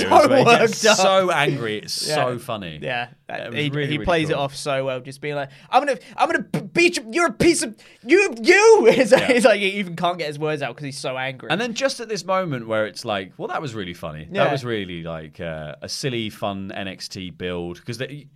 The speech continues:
Speaker 1: it's also building to the, the N-, North American Championship match, rematch between the two in
Speaker 2: Mm-hmm.
Speaker 1: two weeks' time, right?
Speaker 2: Yes.
Speaker 1: And you're like, "That's a fun, silly bit of build."
Speaker 2: Yep.
Speaker 1: Then some music hits, doesn't it?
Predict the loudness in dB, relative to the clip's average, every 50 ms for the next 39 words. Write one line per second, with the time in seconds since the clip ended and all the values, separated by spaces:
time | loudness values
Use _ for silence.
0 | _ -16 -14 -12 -10 -8 -8 -8 -8 -10 -10 -10 -10 -10 -10 -12 -12 -12 -12 -10
1 | -10 -10 -10 -10 -12 -12 -12 -8 -8 -8 -8 -10 -12 _ _ _ _ _ _ _
2 | _ _ -16 -14 -14 -16 -16 _ -12 -12 -12 -10 -10 -12 -12 -12 -14 -14 -14 -14
3 | -14 -14 -16 -16 -16 -16 -16 -18 _ _ -14 -12 -10 -10 -10 -12 -16 -20 -20 _
4 | _ _ _ _ _ _ -10 -8 -8 -6 -8 -10 -12 -14 -20 -18 -16 -16 -16 -16
5 | -16 -16 -16 -14 -14 -12 -12 -12 -10 -10 -10 -10 -10 -14 -18 -18 -16 -16 -14 -14
6 | -14 -14 -12 -10 -10 -10 -12 -14 -18 -20 -20 -20 -20 _ _ _ _ -10 -6 -4
7 | -2 -2 -2 -2 -4 -6 -8 -8 -8 -8 -8 -8 -10 -10 -10 -10 -10 -10 -12 -12
8 | -12 -12 -10 -10 -10 -10 -12 -14 -16 _ -6 -6 -6 -6 _ _ _ _ -8 -6
9 | -6 -6 -6 -8 -8 -8 -8 -6 -6 -6 -6 -4 -6 -6 -6 -8 -10 -10 -6 -4
10 | -4 -4 -4 -6